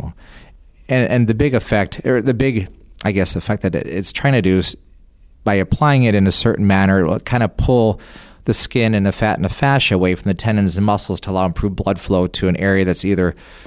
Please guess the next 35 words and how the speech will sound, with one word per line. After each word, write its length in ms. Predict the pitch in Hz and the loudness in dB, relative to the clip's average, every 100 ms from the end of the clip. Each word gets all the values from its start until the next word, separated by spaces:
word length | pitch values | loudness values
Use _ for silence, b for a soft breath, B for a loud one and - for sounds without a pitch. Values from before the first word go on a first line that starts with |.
| B | B
you 140 | 120 101 | -2 0
want 180 | 95 | 0
it 80 | 82 | -2
to 340 | - 107 90 - | 0 2 2 0
have 280 | 71 92 80 | -2 0 0
it 80 | |
work 260 | 113 123 143 | 0 0 0
better 320 | 160 160 180 | 2 2 2
or 140 | - 104 | 2 0
you're 100 | 95 | 0
trying 240 | - 98 | 0 0
to 60 | 85 | 0
have 160 | 92 | -4
it 80 | 87 | -6
heal. 440 | - 104 82 71 - B B B B B | -6 -4 -2 -4 -8 B B B B B
Um, 440 | 95 90 85 80 85 | -2 0 0 -2 -6
so 180 | - 190 | -2 0
yeah, 160 | 185 | 2
I 80 | 101 | 2
think, 220 | 101 - | 0 0
I 80 | 107 | -2
think 180 | 98 101 | -2 -4
kinesio 320 | 104 110 - 113 | -2 -2 -2 -2
tape 180 | 104 | -4
is 100 | 90 | -2
a 60 | 92 | -6
great 360 | 92 104 117 123 | -2 2 2 2
way 200 | 104 92 | 0 0
to 100 | 85 | 0
help 340 | 92 85 - | 0 -2 -2
recover 520 | 98 - 104 101 110 | -4 -4 -2 2 2
or 100 | 98 | 2
prevent 340 | - 95 98 95 | 0 -4 -2 -2
an 120 | - | 0
injury, 480 | 120 98 95 90 | 2 2 2 2